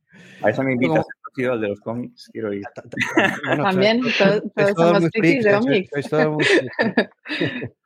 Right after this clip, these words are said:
Speaker 2: Bueno,
Speaker 3: Qué
Speaker 2: vamos
Speaker 3: guay.
Speaker 2: a, a la presentación, porque hay mucho tema por, y muchas cosas por ver. He hecho una breve presentación, pero en vez de hacerla toda y,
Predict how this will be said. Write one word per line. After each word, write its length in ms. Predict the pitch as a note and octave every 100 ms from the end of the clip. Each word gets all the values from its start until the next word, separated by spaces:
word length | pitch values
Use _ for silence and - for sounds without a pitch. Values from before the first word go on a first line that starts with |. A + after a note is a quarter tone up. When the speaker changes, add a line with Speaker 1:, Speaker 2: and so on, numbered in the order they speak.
| G3+ A#3 F3
Speaker 2:
Bueno, 280 | C#3 D#3 B2
Speaker 3:
Qué 60 | C3
Speaker 2:
vamos 220 | D#3+ G3+
Speaker 3:
guay. 120 | D#3 F3+
Speaker 2:
a, 420 | C#3+ D3 C#3+ C#3
a 140 | C#3 C#3
la 100 | C3
presentación, 520 | C3 C3+ C3 B2+ E3+
porque 160 | D3+ C3+
hay 40 |
mucho 240 | C#3+ C3+ C#3
tema 220 | C3+ B2+
por, 280 | B2+ B2+ -
y 240 | B2 C3+ B2
muchas 280 | B2 C3
cosas 220 | - A#2+ A#2+
por 200 | B2 A#2
ver. 220 | C#3 - - - - - _
He 80 | D#3
hecho 160 | D#3+ F#3
una 140 | E3+
breve 260 | D#3 E3 D#3+
presentación, 500 | D3+ D3+ C#3 C3 D#3
pero 300 | D3 C#3 C3+
en 180 | C#3 C3+
vez 120 | D3
de 200 | E3+ F3
hacerla 440 | D#3 - D3+ C#3 C3+
toda 440 | D3+ C#3+ A#2+ A2+ _
y, 500 | B2 A#2+ A#2+ A#2